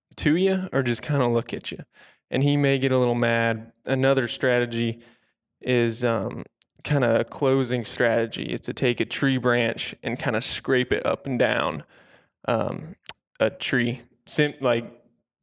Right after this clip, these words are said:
basically doing the same thing as when an elk scrapes his,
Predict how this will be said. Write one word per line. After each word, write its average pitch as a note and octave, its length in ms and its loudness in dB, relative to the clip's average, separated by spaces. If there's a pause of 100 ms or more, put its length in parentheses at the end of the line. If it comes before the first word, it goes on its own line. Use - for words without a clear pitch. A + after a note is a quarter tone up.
basically C3+ 580 0
doing A#2+ 280 2
the A#2 80 0
same B2 280 2
thing B2 300 2
as A#2 100 -2
when A#2+ 120 2
an A#2+ 100 0
elk - 300 -2
scrapes - 480 -2
his, A#2+ 320 -6